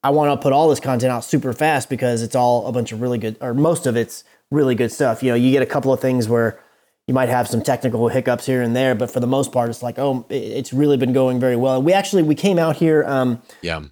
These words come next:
Speaker 1: so the person, uh, that was gonna come out here to actually handle the interviewing, 'cause it's usually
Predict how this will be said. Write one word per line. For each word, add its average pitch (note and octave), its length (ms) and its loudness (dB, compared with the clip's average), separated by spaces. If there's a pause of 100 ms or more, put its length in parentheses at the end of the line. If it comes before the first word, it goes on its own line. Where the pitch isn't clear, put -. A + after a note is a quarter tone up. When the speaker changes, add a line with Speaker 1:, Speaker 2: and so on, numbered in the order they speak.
Speaker 1:
so D3 180 0
the - 100 0
person, E3 600 2
uh, B2+ 480 0
that C3+ 100 -2
was B2+ 120 -2
gonna C#3 140 0
come C#3+ 160 -2
out C3+ 80 0
here C3+ 140 2
to C#3 60 0
actually C3 300 -2
handle C3 280 0
the A#2+ 160 -6
interviewing, C3 400 2
'cause A#2+ 160 -2
it's C3 140 -2
usually E3+ 500 2